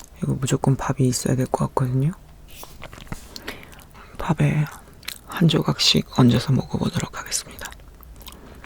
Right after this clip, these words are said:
완전 통으로 들어있을 줄 알았는데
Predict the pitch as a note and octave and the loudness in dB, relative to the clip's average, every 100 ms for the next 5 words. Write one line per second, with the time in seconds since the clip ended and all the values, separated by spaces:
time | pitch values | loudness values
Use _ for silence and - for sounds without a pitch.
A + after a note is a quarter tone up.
0 | - - - C3 C3 C3+ - - - F#3 | -14 -10 -4 2 4 4 4 2 4 4
1 | F#3 D#3+ D3 B2+ - - - - D3 D3 | 4 2 2 2 0 -2 -2 0 0 0
2 | E3 | -2